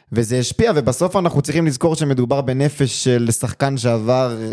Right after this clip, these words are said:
לא יודע, ש-, שהמלחמה אולי לא עברה עליו בטוב, ואין לו כל כך עם מי לדבר ועם מי להיות, ויש לו רק את החבר'ה הזרים שלו בחדר הלבשה, אז כמה שאנחנו מקשקשים ומדברים וכועסים לפעמים גם, צריך לזכור שמדובר ב-, ב-,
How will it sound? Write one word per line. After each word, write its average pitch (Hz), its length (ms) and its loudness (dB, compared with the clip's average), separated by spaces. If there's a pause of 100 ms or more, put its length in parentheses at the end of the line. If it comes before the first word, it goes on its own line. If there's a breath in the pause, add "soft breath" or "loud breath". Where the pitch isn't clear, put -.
(180)
לא 110 100 4
יודע, 110 380 0
ש-, - 140 -2
שהמלחמה 123 920 0
אולי 135 200 0
לא 127 140 2
עברה 120 220 0
עליו 117 180 2
בטוב, 120 420 0
ואין 117 120 0
לו 135 80 0
כל 131 120 -2
כך 127 140 -2
עם 123 100 0
מי 117 80 2
לדבר 117 480 2
ועם 117 200 2
מי 120 100 4
להיות, 113 380 2
ויש 117 180 0
לו 123 120 0
רק 117 100 -2
את - 40 -8
החבר'ה 117 340 0
הזרים 113 320 0
שלו 117 200 0
בחדר 120 380 0
הלבשה, 113 400 0 (800 loud breath)
אז 113 100 0
כמה 170 240 2
שאנחנו 147 300 0
מקשקשים 143 640 0
ומדברים 131 560 0
וכועסים 120 640 -2
לפעמים 131 460 0
גם, 151 240 -2 (380 loud breath)
צריך 143 200 -2
לזכור 131 320 2
שמדובר 110 680 -2
ב-, 107 60 0 (1160 soft breath)
ב-, 147 100 2